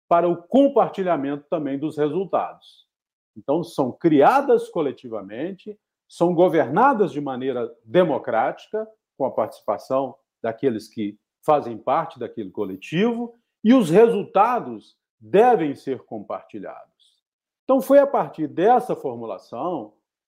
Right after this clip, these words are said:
que a gente chegou a quatro grandes configurações que devem ser exploradas,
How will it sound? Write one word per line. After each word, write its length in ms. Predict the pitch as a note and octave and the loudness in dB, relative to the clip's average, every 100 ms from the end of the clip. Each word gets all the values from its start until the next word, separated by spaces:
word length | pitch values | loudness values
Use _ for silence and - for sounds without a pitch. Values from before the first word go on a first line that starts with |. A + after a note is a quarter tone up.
| _ | _
que 80 | - | -2
a 60 | F#3+ | 0
gente 280 | F3 G#3+ - | 0 -6 -4
chegou 600 | B3 A3+ C#3+ C3 D3+ - | -2 2 2 2 0 -4
a 140 | E3+ | -4
quatro 640 | E3+ - G3 A#3+ B3+ B3+ G#3 | -4 2 4 4 2 -2 -8
grandes 680 | D3 F3+ A#3+ C4 F#3 - - | -4 0 0 0 -6 -10 -12
configurações 1200 | D#3+ D#3 C3+ B2 G#2 - C3 F3 G#3 D3 _ _ _ _ _ - | -8 -8 -8 -10 -10 -10 -10 -8 -10 -14 _ _ _ _ _ -10
que 120 | A3 | -8
devem 540 | E3+ D#3 D#3 D#3+ E3 | 0 2 4 2 -2
ser 400 | - - A#2 A#2 - - | -4 -8 -6 -6 -8 -12
exploradas, 1120 | F3+ - F#3+ D3 A2+ B2+ C3+ C3 C3 B2+ _ | -12 -8 0 2 4 4 4 2 -2 -8 _